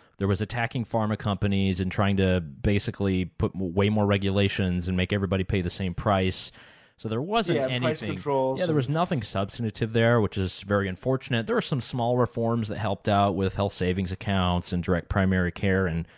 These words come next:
Speaker 1: some good stuff, but that was sort of under the shade of night.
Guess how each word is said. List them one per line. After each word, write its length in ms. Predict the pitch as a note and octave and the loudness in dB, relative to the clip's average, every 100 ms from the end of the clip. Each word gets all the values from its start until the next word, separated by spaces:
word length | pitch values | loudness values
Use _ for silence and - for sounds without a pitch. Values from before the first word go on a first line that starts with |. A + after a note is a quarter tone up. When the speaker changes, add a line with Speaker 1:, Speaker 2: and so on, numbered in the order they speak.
| - _ | -20 _
Speaker 1:
some 240 | - E3 | -8 -6
good 240 | B2+ D#3+ | -2 -2
stuff, 360 | - - F2+ E2+ | -2 -8 -6 -6
but 100 | G2+ | -6
that 180 | A#2+ B2 | -2 -2
was 280 | G#2 F#2 - - - _ | -2 -6 -10 -18 -20 _
sort 240 | - G#2 G2+ | -4 2 2
of 160 | F#2 | 4
under 220 | F#2+ G2 | 2 2
the 100 | F2+ | 0
shade 280 | G2 - G2 | 0 0 2
of 140 | E2+ - | 0 0
night. 360 | G2 F2+ E2+ | 2 2 -2